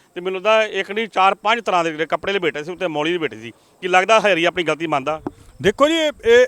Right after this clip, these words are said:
Speaker 2: ਐਕਸੀਡੈਂਟਲੀ ਆ, ਕੋਈ ਮੇਰੀ, ਮੈਂ ਤੇ ਜਾਣਬੁੱਝ ਕੇ ਇਹ ਗਲਤੀ ਨਹੀਂ ਕੀਤੀ, ਇਹ ਐਕਸੀਡੈਂਟਲੀ ਆ। ਫਿਰ ਵੀ ਮੈਂ ਇਸ ਰੁੱਖ ਨੂੰ ਬਚਾਉਣ ਵਾਸਤੇ, ਉਹ ਭਰਾਵਾ, ਹੱਥ ਜੋੜਦਾ ਤੁਹਾਡੇ ਅੱਗੇ,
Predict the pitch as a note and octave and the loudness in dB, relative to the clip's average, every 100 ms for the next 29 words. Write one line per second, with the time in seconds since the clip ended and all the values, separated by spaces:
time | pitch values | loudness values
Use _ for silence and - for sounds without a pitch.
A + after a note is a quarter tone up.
0 | - F#3 - B3+ D4 C#4 C#4+ A3 C3+ C3+ | 2 -2 0 4 4 4 2 4 2 0
1 | B3 A#3 A3+ B3 A3 G#3+ A3+ A3 F#3+ G3 | 2 4 4 4 0 2 0 2 4 4
2 | G3+ A#3 A#3+ B3 A3+ A3+ F#3+ F#3 - F#3+ | 4 2 2 6 8 8 6 2 2 -4
3 | G3+ G3 D3 G3 D4+ - - G3 C4 G3+ | -4 -6 -6 -8 -8 -16 -6 2 4 6
4 | G#3+ C#4+ C#4 B3 C4 D4+ - E4 A4 G4 | 4 4 2 2 6 6 10 10 10 8
5 | D#4 G#3 _ _ A#2 _ - C4 C#4+ C#4+ | 6 6 _ _ -20 _ 6 10 10 12
6 | C#4 C4+ C#4+ C#4 B3+ A#3+ A#3+ B3 D4 E4 | 10 10 0 0 2 6 6 6 6 6
7 | - D#4 B3+ C#4 C4+ C4 G3+ A3+ A3 A#3+ | 8 8 10 10 10 8 8 10 10 8
8 | B3 B3+ A3+ G#3 G3+ F#3+ | 6 6 6 6 6 4